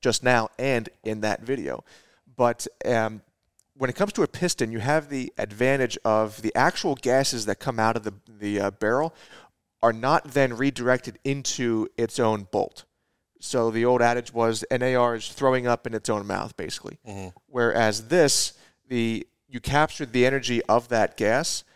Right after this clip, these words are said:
Speaker 1: and that pushes a piston,
Speaker 2: Mm-hmm.
Speaker 1: which cycles the receiver, or, uh, uh, cycles the bolt.
Speaker 2: Okay.
Speaker 1: So th-, that's the advantage there. It's cleaner, it's cooler, and, um, the downsides are it's heavier, it's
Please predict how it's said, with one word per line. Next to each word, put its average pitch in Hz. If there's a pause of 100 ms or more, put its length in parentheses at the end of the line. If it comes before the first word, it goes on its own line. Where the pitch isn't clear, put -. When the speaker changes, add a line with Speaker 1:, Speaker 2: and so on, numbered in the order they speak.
(200)
Speaker 1:
and 113
that -
pushes 123
a 87
piston, 110 (240)
Speaker 2:
Mm-hmm. 92 (140)
Speaker 1:
which 113 (520)
cycles 113
the 104
receiver, 98
or, 113
uh, 107
uh, 110
cycles 110
the -
bolt. - (200)
Speaker 2:
Okay. 92 (200)
Speaker 1:
So 127
th-, 110 (440)
that's 151
the 160 (100)
advantage 123
there. 110
It's -
cleaner, 160 (420)
it's -
cooler, 151 (580)
and, 120 (280)
um, 117 (140)
the 127
downsides 139
are 127
it's -
heavier, 147 (340)
it's -